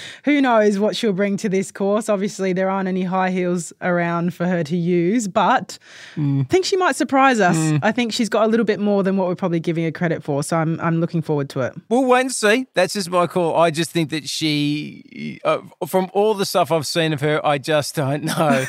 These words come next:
Speaker 2: <laughs> how well she's gonna go. Last of all, Wayne Carey, fifty years of age, former A F L player.
Speaker 1: Mm-hmm.
Speaker 2: Fifty, well, I reckon once you get to the age of fifty, it, you're gonna start finding it tough.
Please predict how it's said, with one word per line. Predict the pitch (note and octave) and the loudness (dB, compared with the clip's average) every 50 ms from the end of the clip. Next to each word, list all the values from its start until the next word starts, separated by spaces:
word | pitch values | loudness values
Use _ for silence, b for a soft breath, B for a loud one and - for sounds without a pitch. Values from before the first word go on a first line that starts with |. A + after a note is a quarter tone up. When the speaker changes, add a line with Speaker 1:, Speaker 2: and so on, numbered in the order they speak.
| - - | -6 -8
Speaker 2:
<laughs> | - - - | -10 -6 -4
how | C#3+ C#3 C#3 C3+ C3+ | 0 2 2 2 2
well | C3+ C3 C3+ C3+ C3 - | 0 0 0 0 0 -2
she's | C3+ C3+ A#2+ B3 | -2 -4 -4 -2
gonna | - C#3 C3+ C3 | -2 0 0 0
go. | C3 C3+ B2+ B2+ B2 B B B B B B B B | 0 0 0 0 -2 B B B B B B B B
Last | F3+ G3 A3 A3 - - | 4 4 4 4 2 0
of | F3+ D#3+ | 0 0
all, | F3+ F3+ F3 F3 F3+ - - | 2 2 2 2 0 -2 -4
Wayne | D3+ D#3 F3 F#3 F3+ F3+ F3+ F3+ F3 C#3+ | -2 0 2 2 2 2 2 0 0 -4
Carey, | - - D#3+ D3+ C#3+ C#3+ C3+ | -4 -2 -2 0 0 0 -2
fifty | - - - - - E3+ | -2 -4 -6 -4 -2 -2
years | E3 D3+ D3 B2 B2+ | -2 0 -2 -2 -2
of | B2 C3+ | 0 0
age, | C#3 C#3 C#3 C#3 C#3 B2 - - - | 2 2 2 0 -2 -4 -8 -12 -14
former | - - F#3 F#3 E3+ E3 - | -6 -4 -2 0 0 0 0
A | C3+ C#3+ C#3+ C#3 | 0 0 0 -2
F | C3+ - - | -2 -2 -2
L | C#3 C3+ C3+ A#2+ | -2 -2 -2 -4
player. | - C3+ C3+ C3 C3+ C3+ C3+ - B B | -4 -2 -2 0 0 0 -2 -4 B B
Speaker 1:
Mm-hmm. | F3 C3+ D#3 D#3+ | -4 -4 -2 -2
Speaker 2:
Fifty, | D#3 G#3 A3+ - - F#3 F3 E3+ G3 - _ _ | 0 0 -2 0 0 0 0 0 -2 -4 _ _
well, | D#3+ D#3+ F3+ F3 | -2 -2 0 2
I | - F#3+ F#3+ | 2 2 2
reckon | G#3 - - F3+ | 2 0 0 0
once | F3+ F3+ E3+ - | 0 0 -2 -2
you | E3+ | -4
get | C#3+ E3+ - | -4 -4 -4
to | - D#3+ - - - - - - | -4 -6 -6 -8 -10 -12 -12 -6
the | C#3+ D#3 D#3+ | -4 -2 0
age | D#3 D#3 D#3 B2+ C#3 | 0 0 0 -2 -4
of | B2 | -6
fifty, | - - E3+ D#3+ - - F#3+ F3+ - - | -4 -6 -6 -6 -4 -4 -4 -4 -4 -6
it, | D#3 A#2 | -6 -2
you're | D3+ D#3 C3 - - | -2 -2 -2 -2 -2
gonna | E3 E3 E3 D#3+ | -2 0 0 0
start | D3 - - - D#3 C#3+ C#3 C3 - | -2 -4 -6 -4 -2 -2 -2 -2 -4
finding | - - C#3+ C3+ C3 C3 C#3 C3+ C3+ | -6 -6 -4 -2 -2 -2 -2 -2 -4
it | C3 - - | -6 -8 -8
tough. | - - A#2 G#2 - - - - - | -6 -6 -6 -6 -8 -10 -14 -16 -18